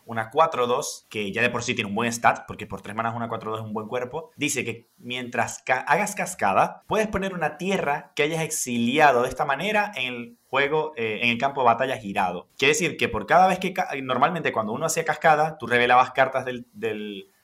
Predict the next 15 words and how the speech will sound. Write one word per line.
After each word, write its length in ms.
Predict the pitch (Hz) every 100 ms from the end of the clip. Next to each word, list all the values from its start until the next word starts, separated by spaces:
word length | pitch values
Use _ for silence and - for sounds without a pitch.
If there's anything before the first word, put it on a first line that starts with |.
| _
la 120 | 110
parte 200 | 120 123
superior 320 | - 123 127
de 80 | 123
la 100 | 120
biblioteca 480 | 117 117 117 143 147
hasta 260 | 127 113
que 60 | 107
mostraras 400 | 98 104 120 123
un 80 | 131
hechizo 440 | 131 135 - 131 _ _ _
con 240 | 113 107
el 80 | 104
coste 400 | 104 131 - 123 110
menor 600 | 107 110 151 151 -